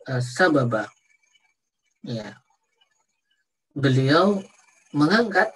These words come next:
eh, jari, ya, as-sababa, yang, eh, telunjuk. Ya. Qad hanaha syai'an wa huwa yad'u.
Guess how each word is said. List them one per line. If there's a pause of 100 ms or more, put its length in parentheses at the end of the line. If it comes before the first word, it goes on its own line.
(560)
eh,
jari,
ya,
as-sababa, (480)
yang,
eh,
telunjuk. (1800)
Ya. (1900)
Qad
hanaha
syai'an (240)
wa
huwa
yad'u.